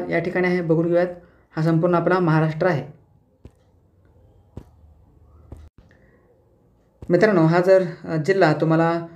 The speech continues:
परीक्षेसाठी उपयोगाचा असेल आणि मला खात्री आहे की येणाऱ्या काही एक्झा-, एक्झाममध्ये या जिल्ह्यातून एक ना एक question आपल्याला पाहायला मिळेल. हा जर व्हिडिओ तुम्हाला आवडला असेल तर या व्हिडिओला subscribe करा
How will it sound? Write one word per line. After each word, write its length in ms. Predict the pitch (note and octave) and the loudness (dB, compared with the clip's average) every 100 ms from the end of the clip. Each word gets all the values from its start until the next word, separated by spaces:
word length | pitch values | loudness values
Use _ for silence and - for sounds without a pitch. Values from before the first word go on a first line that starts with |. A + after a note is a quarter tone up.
| _ _ - | _ _ -2
परीक्षेसाठी 380 | F3+ F#3+ F#3 F3+ | 0 2 0 0
उपयोगाचा 440 | E3 F#3 F#3+ F#3+ | 0 2 4 2
असेल 440 | F#3+ F#3 C#3+ C#3+ - _ _ _ _ _ _ - | -2 0 0 -2 -12 _ _ _ _ _ _ -8
आणि 140 | D#3+ | -2
मला 140 | E3+ F3 F3+ | 2 2 2
खात्री 220 | F3 G#3 | 2 2
आहे 140 | F#3 | 2
की 120 | F#3 | 2
येणाऱ्या 340 | F3 F3 F3 F3 | 2 4 2 2
काही 240 | F3 F3 | 2 2
एक्झा-, 460 | F3 F#3 F3+ - E3+ | 2 2 0 -4 -2
एक्झाममध्ये 680 | D#3+ E3+ F#3 F#3 C3+ - - _ - | 0 0 0 0 0 -2 -12 _ -4
या 160 | D#3+ | -2
जिल्ह्यातून 460 | D#3+ D#3+ F3 F3+ F3+ - - _ - | 0 4 4 2 -4 -6 -20 _ -6
एक 160 | F3 F3+ | -4 2
ना 80 | |
एक 180 | F3 F3 | 2 2
question 280 | F3+ E3+ F#3 | -2 0 0
आपल्याला 280 | F3 F3 E3+ | 0 0 0
पाहायला 220 | D3+ E3 | 0 0
मिळेल. 400 | F#3 D3 C#3+ - - _ _ _ _ _ _ _ _ _ _ - | 2 2 0 -4 -16 _ _ _ _ _ _ _ _ _ _ 0
हा 80 | E3+ | 2
जर 100 | G3 | 4
व्हिडिओ 220 | G3 G3+ | 4 4
तुम्हाला 260 | G3 G3 F#3 | 0 -2 2
आवडला 240 | F#3 F#3+ | 4 4
असेल 320 | F#3 G3+ G3+ | 0 -2 2
तर 100 | F3+ | 2
या 120 | F3 F3 | 4 4
व्हिडिओला 380 | F3+ G3 D#3 D3+ - - _ _ _ _ - | 4 2 2 -2 -10 -20 _ _ _ _ -6
subscribe 340 | D#3+ - F#3 F#3 | -6 2 0 2
करा 200 | F#3 | 0